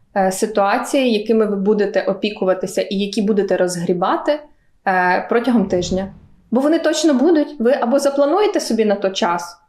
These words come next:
на розгрібання, і якщо ні, то будете мати приємний бонус і кілька годин,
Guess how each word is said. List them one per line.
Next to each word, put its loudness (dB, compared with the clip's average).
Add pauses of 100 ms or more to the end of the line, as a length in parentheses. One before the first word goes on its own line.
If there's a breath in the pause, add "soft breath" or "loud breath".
на 2
розгрібання, 0
і -2
якщо 0
ні, -2 (220 loud breath)
то -2
будете 0
мати -2
приємний 0
бонус -2
і -8
кілька -4
годин, 0